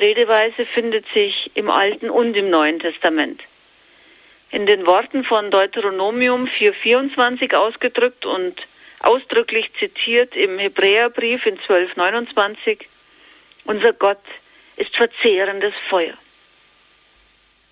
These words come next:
Beide Gedanken nun, den der postmortalen Sühne beziehungsweise Läuterungsmöglichkeit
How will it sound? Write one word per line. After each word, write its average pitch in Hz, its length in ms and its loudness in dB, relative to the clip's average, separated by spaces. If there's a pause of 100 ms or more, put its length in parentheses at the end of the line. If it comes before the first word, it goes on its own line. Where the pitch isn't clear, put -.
(1300)
Beide 208 300 2
Gedanken 185 500 -2
nun, 170 320 -4 (600)
den 262 300 4
der 214 140 4
postmortalen 226 1000 -2 (100)
Sühne 262 340 0
beziehungsweise 226 840 0
Läuterungsmöglichkeit 254 1300 -2